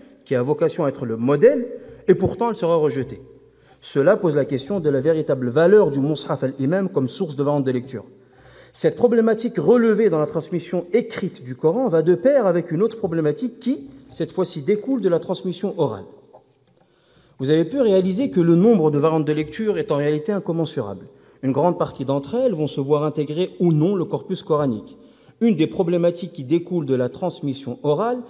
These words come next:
c'est que la tradi-, la tradition musulmane mentionne un nombre de qira'at prophétiques authentifiées par des éminents traditionnistes, mais elles seront exclues de l'entité coranique pour le motif de non-conform-, conformité au rasm uthmanien.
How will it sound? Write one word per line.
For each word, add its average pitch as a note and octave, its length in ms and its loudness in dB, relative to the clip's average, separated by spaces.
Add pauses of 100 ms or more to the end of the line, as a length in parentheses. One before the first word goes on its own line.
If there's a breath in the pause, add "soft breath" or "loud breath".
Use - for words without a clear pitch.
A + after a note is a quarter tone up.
(180 loud breath)
c'est - 140 -6
que D3 100 -2
la C#3 120 4
tradi-, A#3+ 440 -2
la C#3+ 100 -2
tradition G3 480 -4
musulmane D3+ 540 0
mentionne D3 480 -2
un B2 80 -6
nombre F3 240 -2
de C#3+ 100 -4
qira'at D#3 520 -6 (160)
prophétiques - 720 -2 (360 soft breath)
authentifiées E3 600 -2
par C3+ 180 -2
des B2+ 240 -2
éminents D3+ 320 0
traditionnistes, G3 760 -2 (440 soft breath)
mais D3+ 600 2
elles C3+ 120 -2
seront C3 400 -4 (120)
exclues E3 440 -4
de B2+ 120 -2
l'entité F3 500 -4
coranique D#3+ 580 -2
pour D3 220 -2
le C3+ 100 2
motif D#3 560 -2
de C3 140 0
non-conform-, D#3+ 800 -2
conformité D#3 800 -2
au C#3+ 120 0
rasm D3+ 280 -6
uthmanien. A2+ 400 -6